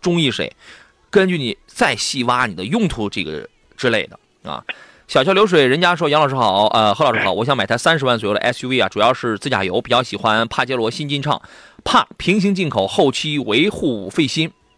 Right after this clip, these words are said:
啊。”这个就是你买回来之后，然后那个什么东西去找地儿去保养去呗，对吧？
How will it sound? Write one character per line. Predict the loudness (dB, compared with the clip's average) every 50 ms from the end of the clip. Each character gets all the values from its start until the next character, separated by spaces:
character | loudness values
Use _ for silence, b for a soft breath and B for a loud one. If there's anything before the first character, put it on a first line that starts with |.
| _ -14
啊。” | -14 -12 -12 -10
这 | -8 -6
个 | -4 -2
就 | -2 -2
是 | -2 -4
你 | -4 -4
买 | -2 -2 -2
回 | 0 0
来 | 0 0
之 | 0 0
后， | 0 0 2 2
然 | 2 0 0
后 | 0 0 0 0 0 -2 -4
那 | -6 -6 -4
个 | -4 -4 -4 -4 -4 -8
什 | -10 -10
么 | -10
东 | -8 -8
西 | -6 -8 -8
去 | -8 -8 -8
找 | -8 -6
地 | -4
儿 | -4 -4
去 | -4 -6 -4
保 | 0 0 0
养 | 0 -2 -4
去 | -8 -8
呗， | -8 -8 _
对 | -8 -8
吧？ | -8